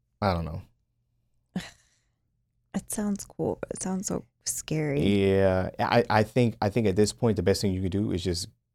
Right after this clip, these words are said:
Speaker 1: give into it. 'Cause what, what,
Speaker 2: Well, I guess, what
Speaker 1: what,
Speaker 2: else can you
Speaker 1: what's
Speaker 2: do?
Speaker 1: the alternative?
Speaker 2: Yeah.
Speaker 1: You
Speaker 2: Ugh.
Speaker 1: just gotta give into it.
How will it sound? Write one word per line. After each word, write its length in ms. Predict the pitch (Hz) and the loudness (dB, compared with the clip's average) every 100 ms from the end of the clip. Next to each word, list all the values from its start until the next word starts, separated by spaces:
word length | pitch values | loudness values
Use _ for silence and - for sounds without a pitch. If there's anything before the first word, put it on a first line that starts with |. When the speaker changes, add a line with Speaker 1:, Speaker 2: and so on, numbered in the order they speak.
| _ - | _ -2
Speaker 1:
give 160 | 90 | 0
into 240 | 87 85 87 | 0 -6 -10
it. 40 | - _ _ _ _ _ _ _ _ _ _ _ _ | -12 _ _ _ _ _ _ _ _ _ _ _ _
'Cause 200 | - 92 | -10 -2
what, 200 | 104 98 | 4 2
what, 340 | - 87 208 202 _ - | 2 4 4 2 _ 2
Speaker 2:
Well, 320 | 185 185 - _ - | 4 4 0 _ -6
I 100 | 156 | -4
guess, 260 | 151 151 - | -2 -4 -4
what 80 | - | 2
Speaker 1:
what, 140 | 202 160 | 4 4
Speaker 2:
else 160 | 156 | 2
can 160 | - 151 | 0 2
you 40 | |
Speaker 1:
what's 100 | 104 | 4
Speaker 2:
do? 80 | 107 | 6
Speaker 1:
the 40 | 101 | 6
alternative? 400 | 110 120 90 - _ _ - | 6 0 -2 -10 _ _ -4
Speaker 2:
Yeah. 300 | 180 160 202 _ _ _ _ _ _ _ _ _ _ _ _ _ _ - - - - - - - - | -2 0 -4 _ _ _ _ _ _ _ _ _ _ _ _ _ _ -10 -4 -2 -4 -10 -10 -12 -6
Speaker 1:
You 60 | 151 | -2
Speaker 2:
Ugh. 140 | 151 | -2
Speaker 1:
just 140 | 90 98 | -2 2
gotta 160 | 98 | 2
give 160 | 95 113 | 4 2
into 300 | 123 92 | 0 -2
it. 100 | 87 | -6